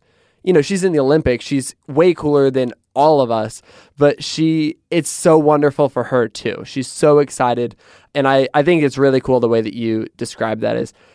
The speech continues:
having the perspective and, and knowing that this is, uh, you know, it's a cool experience and just living in that.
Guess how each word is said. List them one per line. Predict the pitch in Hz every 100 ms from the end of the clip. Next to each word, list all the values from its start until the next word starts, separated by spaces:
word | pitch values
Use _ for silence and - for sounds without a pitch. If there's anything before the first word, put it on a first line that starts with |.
| _
having | - 123 127
the | 120
perspective | - 113 107 104 - 110
and, | 110 107 -
and | - 113
knowing | 113 113 113 113
that | 107
this | 110 113
is, | 110 -
uh, | - 113 113 104 _ _ _ _ _ _ _
you | 139
know, | 123
it's | 107 127 123
a |
cool | 110 - 117 113
experience | 107 - 113 110 107 -
and | 113
just | 107 110 -
living | - 123 113 113
in | 113 110
that. | 113 78 -